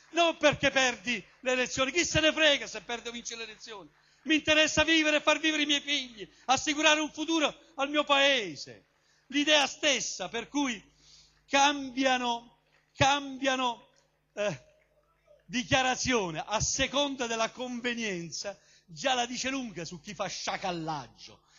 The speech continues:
Io lo sciacallo che dice a noi sciacallaggi, che facciamo sciacallaggio. E allora a loro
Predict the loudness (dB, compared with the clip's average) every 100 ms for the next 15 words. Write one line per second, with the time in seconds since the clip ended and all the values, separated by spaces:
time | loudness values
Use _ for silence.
0 | _ -2 0 0 2 2 6 6 4 0
1 | -2 -6 -18 -6 -6 2 2 2 -2 -4
2 | -6 _ _ -4 -2 0 -2 -2 -4 -2
3 | -2 -2 -4 -4 -8 -6 -8 -6 -8 -8
4 | -8 -8 -10 -8 -4 0 2 2 0 0
5 | -2